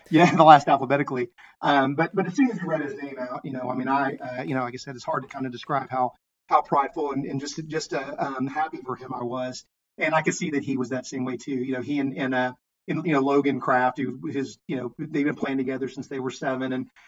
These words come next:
they both, they both made it. So that was great. I mean, we, and right off the bat, they were making plans and, you know, what can we do and what, how, you know, how can we learn and let's make it happen. And so,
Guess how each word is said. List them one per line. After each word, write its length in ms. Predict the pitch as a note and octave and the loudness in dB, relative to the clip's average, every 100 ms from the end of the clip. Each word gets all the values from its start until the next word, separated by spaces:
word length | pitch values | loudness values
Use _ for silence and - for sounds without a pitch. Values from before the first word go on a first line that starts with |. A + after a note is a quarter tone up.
| - | -4
they 80 | D#3+ | 2
both, 240 | D#3 D#3 | 4 4
they 120 | D#3 C#3+ | 2 2
both 240 | D#3 - | 2 0
made 220 | C3 C3 | 0 0
it. 100 | C3 | 0
So 120 | - | 0
that 180 | D#3+ F#3+ | 6 6
was 100 | - | 4
great. 440 | - C3+ D3 C3 C3 | -4 -2 2 2 0
I 40 | |
mean, 140 | C3+ | 0
we, 180 | C#3 F3+ | 0 0
and 220 | D#3+ D#3+ | 0 4
right 140 | D3+ D#3+ | 6 6
off 140 | - | 4
the 40 | B2+ | 2
bat, 380 | C3+ B2 - C#3+ | 2 2 0 0
they 80 | |
were 100 | C#3 | 0
making 280 | C3 B2 A2+ | 0 -2 -8
plans 500 | - E3 D#3 D3+ C#3+ | 0 2 2 0 -2
and, 180 | B2 A#2 _ _ _ _ - | -6 -10 _ _ _ _ 0
you 100 | C#3+ | 2
know, 60 | |
what 160 | C3 D#3 | 2 -2
can 120 | - | -10
we 80 | C3+ | -12
do 280 | C#3+ D#3 D3+ | -4 -2 -2
and 140 | D3 | -2
what, 120 | D3 D3+ | 0 2
how, 160 | D3+ | 2
you 80 | D3+ | 2
know, 80 | B2+ | 0
how 100 | C#3+ | 0
can 140 | - | 0
we 80 | C3+ | -2
learn 260 | C3 C#3 B2+ | 0 2 2
and 80 | |
let's 160 | C3 C3 | 0 -2
make 160 | C3 B2 | -4 -4
it 80 | |
happen. 340 | B2 C3+ - B2 | -6 -6 -6 -8
And 80 | B2 | -6
so, 320 | E3 C#3 | 0 0